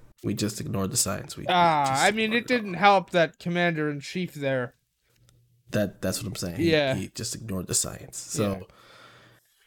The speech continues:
Speaker 2: Yeah.
Speaker 1: next year is gonna be very interesting for games. It's gonna be very, very
Speaker 2: Yeah,
Speaker 1: interesting
Speaker 2: Phil Sp-
Speaker 1: because
Speaker 2: like,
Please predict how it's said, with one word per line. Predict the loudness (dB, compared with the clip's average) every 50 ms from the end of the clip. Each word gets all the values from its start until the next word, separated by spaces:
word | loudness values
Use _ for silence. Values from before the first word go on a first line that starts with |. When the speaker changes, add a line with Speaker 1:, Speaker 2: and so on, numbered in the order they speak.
| _ _ 4
Speaker 2:
Yeah. | 8 12
Speaker 1:
next | 12 12 12 12
year | 12 10
is | 12
gonna | 12 12 10 10
be | 8 8
very | 8 10 10 10 10 8
interesting | 6 0 -2 -2 -4 -4 -4
for | -4 -6 -8
games. | -6 -6 -6 -8 -8 -10 -12 -12 -8 -6
It's | -6 -4
gonna | -2 -2 -2
be | -2 -2 -4
very, | -6 -8 -4 2 6 8 10 10 8 8
very | 4 2 0 -2 -2 -4
Speaker 2:
Yeah, | -6
Speaker 1:
interesting | -4 0 2 2 2 2 -2 0
Speaker 2:
Phil | 4 4 4 6
Sp- | 6
Speaker 1:
because | 6 6 6 4 2 0 -2 -6 -8 -12 -20 -20 -8 -4
Speaker 2:
like, | -4 -2 -4